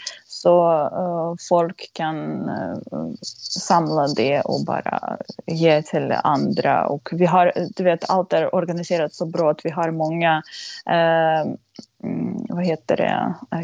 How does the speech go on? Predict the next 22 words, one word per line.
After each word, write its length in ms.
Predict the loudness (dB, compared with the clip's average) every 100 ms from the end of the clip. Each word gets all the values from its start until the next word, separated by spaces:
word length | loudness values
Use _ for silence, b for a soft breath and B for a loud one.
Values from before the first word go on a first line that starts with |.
| 0
chatt, 500 | 2 2 0 _ -4
eh, 340 | -2 -2 -4 -10 -12 -6
på 220 | -4 -4 -8 0
Telegram 760 | 4 4 4 2 2 2 0
eller 280 | -2 -2 -2 -4
andra 640 | -2 0 0 2 2 2 0
sociala 440 | -2 0 2 2
medier 480 | 0 0 2 2 4
där 160 | 2 0 -2 B B
folk 220 | 2 2
har 140 | 2 0
samlats 580 | 2 0 2 0 0 -4
och, 380 | -4 -4 0
eh, 180 | 2 2 -2 B B B 0
vet 200 | 4 4
exakt 400 | 2 -2 -2 -2 0
vem 200 | -2 -2
behöver 520 | -4 -2 0 -2 2
hjälp, 260 | 4 4 0 -8
vart 480 | -8 0 2 0 -4
ska 220 | -8 -4
hjälpen, 600 | -2 -2 -4 -8 -8 -10